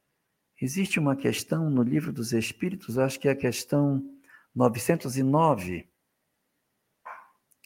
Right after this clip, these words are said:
Novecentos e nove, dei uma olhada nela, em que os Espíritos dizem que se é possível que o homem consiga vencer os seus arrastamentos.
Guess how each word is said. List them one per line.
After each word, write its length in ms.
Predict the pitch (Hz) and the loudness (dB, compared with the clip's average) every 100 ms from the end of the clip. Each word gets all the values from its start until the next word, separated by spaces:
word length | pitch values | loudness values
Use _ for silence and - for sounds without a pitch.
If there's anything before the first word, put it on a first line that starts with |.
| - - - - - _ - | -20 -20 -20 -20 -20 _ -4
Novecentos 560 | 98 95 - 123 123 | -2 -2 0 -2 0
e 80 | 131 | 2
nove, 480 | 131 131 123 90 90 | 6 6 4 2 -2
dei 220 | 113 175 | 0 0
uma 140 | 180 | 2
olhada 360 | 175 175 175 170 | 2 2 2 2
nela, 640 | 170 170 160 117 92 98 - _ _ _ _ _ _ _ _ _ - | 2 0 0 0 -2 -4 -14 _ _ _ _ _ _ _ _ _ 0
em 160 | 110 | 2
que 100 | 123 | 4
os 100 | 117 | 2
Espíritos 480 | 117 123 120 104 92 | 2 2 2 0 -2
dizem 440 | 101 131 117 113 | 2 2 4 2
que 640 | 110 117 113 107 98 - - _ _ _ _ _ _ _ _ | 2 2 2 2 0 -6 -14 _ _ _ _ _ _ _ _
se 380 | - - 127 123 | -12 -4 2 6
é 60 | 123 | 6
possível 720 | 131 127 - 214 160 110 95 | 6 2 2 0 2 2 0
que 200 | - 107 | -2 -2
o 120 | 104 | 4
homem 320 | 110 113 110 | 6 6 4
consiga 580 | 101 107 - 117 104 104 | 0 -2 -2 -4 2 2
vencer 640 | 95 110 104 - 123 107 92 | 4 2 2 0 2 2 2
os 180 | 87 | -2
seus 200 | - 95 | -2 0
arrastamentos. 960 | 92 87 90 - 82 85 73 - - | 0 -2 -4 -4 -4 -4 -8 -12 -20